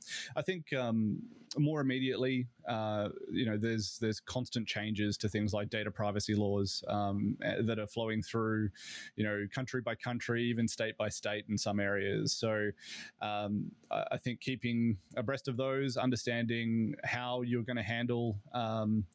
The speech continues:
data, whether it's, whether it's, you know, uh, personally identifiable information or data that's, that's more related to, you know, or, or sensitive in nature related to your business. I think we need to keep an eye on, on where we keep that data, how we store that data,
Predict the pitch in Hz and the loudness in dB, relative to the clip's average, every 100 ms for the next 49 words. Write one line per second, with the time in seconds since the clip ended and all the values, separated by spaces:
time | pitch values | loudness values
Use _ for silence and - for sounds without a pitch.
0 | - 113 120 123 123 120 110 107 95 - | -8 -4 -2 0 0 2 2 0 -2 -4
1 | - 110 113 110 104 101 - 107 101 101 | -4 0 2 2 2 0 -2 0 2 2
2 | 101 - 101 98 - _ - - - - | 0 0 2 0 -4 _ -20 -20 -16 -16
3 | - - 123 - 117 107 107 104 117 127 | -12 -6 -6 -2 0 0 0 0 0 0
4 | 127 123 120 117 120 - 117 117 110 131 | 0 0 2 4 2 0 2 2 2 2
5 | 131 127 117 117 110 107 - - 110 101 | 2 2 0 0 2 0 -2 -2 0 2
6 | 117 107 104 104 107 98 - 107 104 101 | 2 2 2 2 0 0 0 2 2 0
7 | - - - - 104 101 104 101 - 117 | -8 -18 -18 -4 0 2 2 0 0 -2
8 | 113 110 113 107 104 107 - 107 101 104 | 0 0 0 2 2 0 0 0 0 0
9 | 107 107 104 - 107 98 117 107 104 104 | 2 2 0 0 0 2 0 2 2 2
10 | - - 110 - 110 107 104 104 - - | 0 -2 -2 0 0 2 0 -2 -6 -16
11 | - - - - 131 123 110 117 123 117 | -16 -16 -12 -6 -4 0 0 0 0 2
12 | 113 98 98 - 113 110 107 92 - - | 2 2 0 0 2 2 2 0 -6 -18
13 | - - - - 120 131 131 135 127 127 | -18 -20 -14 -2 0 2 0 -2 0 0
14 | 117 127 127 127 123 - 113 131 127 131 | 0 0 2 2 2 0 -2 0 0 0
15 | 127 120 113 120 120 117 117 110 | 2 2 0 0 2 2 2 0